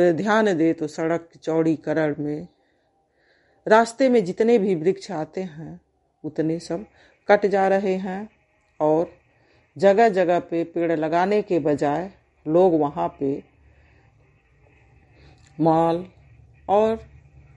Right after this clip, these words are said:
दुकानें इत्यादि बनाते जा रहे हैं। जो पहले के बाग बगीचा हैं उससे लोग विमुख हो जा रहे हैं, काट दे रहे हैं। तो हम लोगों को शुद्ध फल,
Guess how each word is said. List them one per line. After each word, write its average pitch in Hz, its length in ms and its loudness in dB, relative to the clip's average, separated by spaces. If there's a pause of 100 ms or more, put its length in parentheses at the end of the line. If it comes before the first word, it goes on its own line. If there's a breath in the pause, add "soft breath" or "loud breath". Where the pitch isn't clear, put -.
(100)
दुकानें 180 500 0
इत्यादि 170 540 0
बनाते 135 500 -2
जा - 160 -8
रहे 143 340 -8
हैं। - 1120 -14
जो 214 280 6 (240)
पहले 202 320 4
के 226 160 0
बाग 190 260 2
बगीचा 170 500 -4
हैं 160 520 -14
उससे 165 420 -8 (600 loud breath)
लोग 208 220 4
विमुख 175 440 -4
हो 139 80 -6
जा 143 200 -4
रहे 139 320 -10
हैं, 147 280 -14 (1160)
काट 160 380 -2
दे 151 180 2
रहे 143 300 -2
हैं। - 540 -6
तो 226 100 2
हम 240 240 0
लोगों 220 260 2
को 226 180 0
शुद्ध 165 400 -2
फल, 160 340 -6